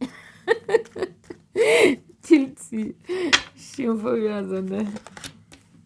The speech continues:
З сім'єю. Усе одно з якимсь родовим, з сім'єю. Може, гості прийдуть, може, рідні, діти, батьки, хто там. Знаєте, якось отаке ще сімейне,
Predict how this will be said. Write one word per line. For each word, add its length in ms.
З 40
сім'єю. 560
Усе 340
одно 400
з 100
якимсь 440
родовим, 600
з 40
сім'єю. 720
Може, 260
гості 400
прийдуть, 340
може, 300
рідні, 400
діти, 580
батьки, 640
хто 280
там. 260
Знаєте, 380
якось 300
отаке 440
ще 300
сімейне, 460